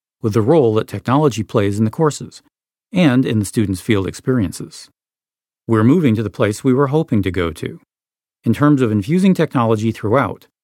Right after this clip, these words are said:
our entire teacher preparation program." Doctor Larry Abraham, the department chair for curriculum and instruction, adds, "We talked to other computer manufacturers and suppliers, and Apple came up with the best package for us.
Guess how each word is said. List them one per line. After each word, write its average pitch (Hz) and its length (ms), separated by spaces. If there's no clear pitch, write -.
our 98 180
entire 135 340
teacher 127 320
preparation 104 600
program." 113 640
Doctor 98 300
Larry 139 340
Abraham, 104 720
the - 80
department 135 460
chair 117 320
for 104 160
curriculum 104 500
and 87 100
instruction, 82 540
adds, - 500
"We 190 120
talked 160 240
to - 120
other 147 240
computer 120 380
manufacturers 104 920
and 123 220
suppliers, - 640
and - 100
Apple 143 300
came 117 200
up 117 140
with 151 80
the 127 80
best 143 340
package - 380
for - 180
us. - 320